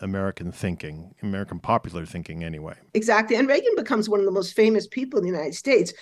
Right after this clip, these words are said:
Speaker 2: because General Electric Theater is hugely popular. So his voice and his persona are now being streamed into the homes of millions and millions of Americans every single week. So just as Americans would have received Look magazine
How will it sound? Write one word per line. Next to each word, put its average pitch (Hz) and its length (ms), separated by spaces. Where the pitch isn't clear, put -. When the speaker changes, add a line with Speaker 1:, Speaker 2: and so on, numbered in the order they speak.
Speaker 2:
because 214 240
General 254 280
Electric 214 360
Theater 190 240
is 170 240
hugely 220 420
popular. 185 640
So 226 180
his 233 300
voice 196 640
and 175 120
his 190 200
persona 214 460
are 175 140
now 190 200
being 180 200
streamed 202 540
into 214 220
the 190 80
homes 175 540
of 170 180
millions 180 340
and 170 80
millions 165 240
of 170 140
Americans 175 560
every 190 360
single 160 480
week. 185 340
So 220 160
just 247 260
as 233 120
Americans 196 580
would 196 200
have 175 280
received 180 560
Look 220 260
magazine 190 1000